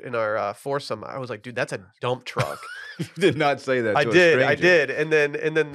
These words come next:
Speaker 1: the guy, no, he wasn't. He was a friend of a guy that we were
Speaker 2: <laughs> That's
Speaker 1: playing
Speaker 2: a
Speaker 1: with.
Speaker 2: dump truck.
Speaker 1: But he looked over, and everyone's like, "Oh, okay, yeah,
Speaker 2: Yeah,
Speaker 1: right."
Speaker 2: you're right. That is a
Speaker 1: Yeah.
Speaker 2: dump truck. Good call.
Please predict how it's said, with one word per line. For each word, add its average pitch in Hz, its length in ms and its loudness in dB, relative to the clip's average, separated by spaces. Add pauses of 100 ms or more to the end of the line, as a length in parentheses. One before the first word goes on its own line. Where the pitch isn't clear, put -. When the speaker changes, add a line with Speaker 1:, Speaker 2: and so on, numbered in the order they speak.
(100)
Speaker 1:
the 135 80 -2
guy, 151 300 2
no, 180 220 4
he 180 120 0
wasn't. 240 300 2
He 196 80 0
was 202 100 2
a 196 80 2
friend 214 400 2
of 180 80 0
a 175 60 -2
guy 160 240 2
that 156 160 0
we 151 80 -2
were 143 60 2
Speaker 2:
<laughs> - 0 -
That's - 100 -16
Speaker 1:
playing 147 240 2
Speaker 2:
a - 20 -2
Speaker 1:
with. 117 180 -2
Speaker 2:
dump 139 280 2
truck. 71 340 -10
Speaker 1:
But 170 140 4
he 190 160 0
looked 208 180 4
over, 185 240 4
and 147 80 2
everyone's 160 300 0
like, 139 180 -6
"Oh, 359 380 -8
okay, 349 180 -10 (140)
yeah, 381 240 -8
Speaker 2:
Yeah, 107 180 -8
Speaker 1:
right." 359 80 -4
Speaker 2:
you're 107 100 -2
right. 117 160 0
That 90 120 -6
is 117 100 -8
a 95 60 -10
Speaker 1:
Yeah. 73 60 -14
Speaker 2:
dump 76 180 -12
truck. - 240 -20 (480)
Good 104 140 -10
call. 95 340 -2